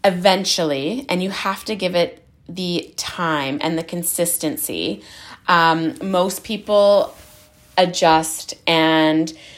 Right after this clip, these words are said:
they end up finding that their appetite, digestion, overall health,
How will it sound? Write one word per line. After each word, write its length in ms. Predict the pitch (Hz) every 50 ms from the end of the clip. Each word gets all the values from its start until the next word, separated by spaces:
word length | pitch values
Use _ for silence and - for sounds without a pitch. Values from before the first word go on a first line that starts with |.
| - - _ _ _ _
they 340 | - 175 175 170 170 170 -
end 240 | - 175 170 175 175
up 160 | 165 170 -
finding 440 | - 180 160 156 160 165 165 160 165
that 180 | 151 147 147
their 200 | - - - -
appetite, 720 | 233 269 277 277 277 269 - 247 247 226 220 226 - -
digestion, 720 | 185 175 165 165 - 160 156 165 - - 180 165 156 151 -
overall 440 | 165 165 165 170 185 175 165 165 185
health, 600 | 190 - - 156 151 151 151 156 156 - -